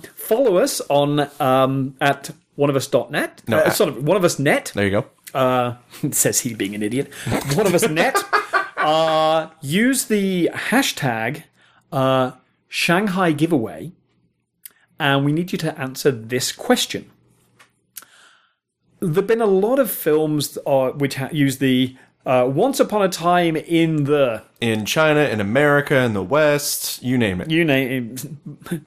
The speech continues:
Speaker 1: <laughs> Strensel. Um,
Speaker 2: Don't know where that is.
Speaker 1: it's, you don't wanna. Um, where would be the worst place to have a "Once upon a time in"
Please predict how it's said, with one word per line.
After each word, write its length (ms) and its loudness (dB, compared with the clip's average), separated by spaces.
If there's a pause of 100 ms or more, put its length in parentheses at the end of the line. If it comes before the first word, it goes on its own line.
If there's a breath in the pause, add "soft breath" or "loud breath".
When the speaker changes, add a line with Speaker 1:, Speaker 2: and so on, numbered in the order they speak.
Speaker 1:
<laughs> 80 -20
Strensel. 720 0 (420 loud breath)
Um, 720 2
Speaker 2:
Don't 160 -2
know 80 -4
where 100 -2
that 140 -4
is. 220 -10
Speaker 1:
it's, 320 -2
you 60 0
don't 160 2
wanna. 220 -2 (340 loud breath)
Um, 460 2 (320 soft breath)
where 440 2
would 200 0
be 140 2
the 120 2
worst 800 0
place 640 0 (160)
to 200 2
have 460 0
a 360 0 (360 loud breath)
"Once 340 0
upon 280 2
a 60 2
time 380 0
in" 600 0